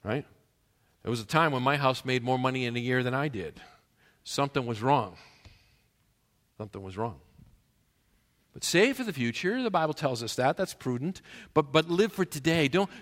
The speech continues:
don't continue to, to, to put it all out to the future someday. I mean, you may well suffer poor health. You may well drop dead of a heart attack.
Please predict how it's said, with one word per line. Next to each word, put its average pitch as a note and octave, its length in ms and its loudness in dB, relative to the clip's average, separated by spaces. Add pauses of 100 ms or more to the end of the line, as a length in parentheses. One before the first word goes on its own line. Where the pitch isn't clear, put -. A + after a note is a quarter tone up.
don't A3 260 8
continue G#3+ 540 2
to, D3 160 4 (180)
to, - 360 -2 (120)
to C#3 200 2
put G#3+ 260 -2
it G3 80 2
all F#3 260 6
out F3 360 2
to D#3 100 -6
the C#3+ 80 -4
future D#3 400 -2
someday. A#2+ 560 -4 (4000)
I A2 60 -4
mean, B2+ 120 0
you D#3+ 80 0
may G3 140 0
well D3 160 2
suffer D3 320 -2
poor B2+ 220 2
health. - 640 0 (180)
You B2+ 180 -2
may C#3+ 200 -2
well C3+ 180 2
drop C#3 240 0
dead D3 160 0
of E3 60 -2
a D#3+ 40 -2
heart D#3+ 200 -2
attack. - 640 -14